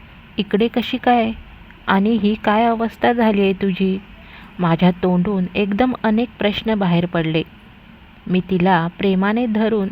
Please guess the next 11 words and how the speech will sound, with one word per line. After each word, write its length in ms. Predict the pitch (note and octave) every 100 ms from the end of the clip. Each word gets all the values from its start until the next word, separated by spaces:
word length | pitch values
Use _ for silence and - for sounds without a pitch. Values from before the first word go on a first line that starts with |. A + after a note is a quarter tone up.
| -
आत 240 | F3+ E3+
घेतले. 460 | E3+ F3 F3 F3 E3+ - - - - - - - - - -
सायली 500 | F#3+ F3 E3+ F3+ E3+
कोणत्याही 580 | F3 - F3 F3 F3+ F#3
प्रश्नाचे 600 | G#3 F#3 F3 F#3 F3+ G#3 -
उत्तर 380 | G3 - A3 G#3+
न 260 | G#3 F#3+ G3+
देता 420 | G3 F#3 F3 E3+ G3 - - - - -
एका 280 | F#3+ G3+
निरागस 680 | G3+ G3 F#3 G#3 F#3 F3 F3 -
मुलीसारखी 920 | F3+ F3+ F3+ G3+ G3+ F3+ F3+ F#3+ E3+